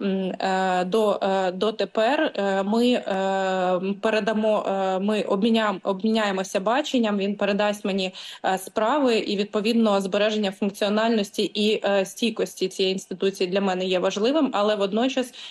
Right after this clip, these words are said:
її розвиток в напрямку, е, м, е, більш, е, м, чіткої, е, правової політики, яка є основою нашого членства. Попереду,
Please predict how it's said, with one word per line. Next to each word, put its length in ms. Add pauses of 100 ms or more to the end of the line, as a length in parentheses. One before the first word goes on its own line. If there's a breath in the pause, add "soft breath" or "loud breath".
(100)
її 480
розвиток 840 (200)
в 20
напрямку, 680 (300 loud breath)
е, 60
м, 400
е, 160
більш, 480
е, 40
м, 960
чіткої, 580
е, 380
правової 440
політики, 580
яка 300
є 180
основою 420
нашого 340
членства. 540
Попереду, 680